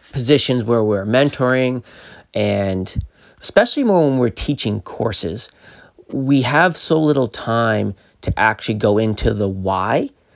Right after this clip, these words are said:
We're mostly just teaching the how. Like, this is how you do this system. This is how you could look at this terrain set. This is how you create a tour plan, for example. And we don't always have the opportunity to say,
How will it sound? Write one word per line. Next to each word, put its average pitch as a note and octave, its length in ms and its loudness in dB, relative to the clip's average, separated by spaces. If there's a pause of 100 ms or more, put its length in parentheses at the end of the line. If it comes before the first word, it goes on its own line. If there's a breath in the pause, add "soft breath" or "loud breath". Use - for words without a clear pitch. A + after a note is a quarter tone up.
(220 soft breath)
We're B2 120 0
mostly D#3 320 4
just C3 220 -2
teaching A2 340 -2
the G2+ 80 -2
how. F#2 500 -4
Like, - 240 -4
this D3+ 280 2
is C#3+ 120 2
how A#2 220 4
you A2 200 0
do A2 200 -2
this G#2+ 220 0
system. F2+ 520 -2
This C3 280 2
is B2 120 0
how A2 480 4 (300 loud breath)
you B2 120 2
could A#2+ 160 2
look A#2+ 260 4
at G#2+ 380 2 (400)
this A#2+ 300 2
terrain G#2+ 460 0
set. D#2 360 -6
This B2 240 0
is C3 120 0
how G#2+ 420 0
you G#2 260 -2
create G#2 580 -2
a G2 60 -8
tour A#2 300 -4
plan, - 400 -10
for - 160 -12
example. - 500 -12 (560 loud breath)
And D3+ 140 4
we E3 80 6
don't A3 220 4
always D#3+ 600 4 (240 soft breath)
have B2+ 180 2
the C#3 100 6
opportunity A#2+ 560 0
to G2+ 100 -2
say, G#2 400 0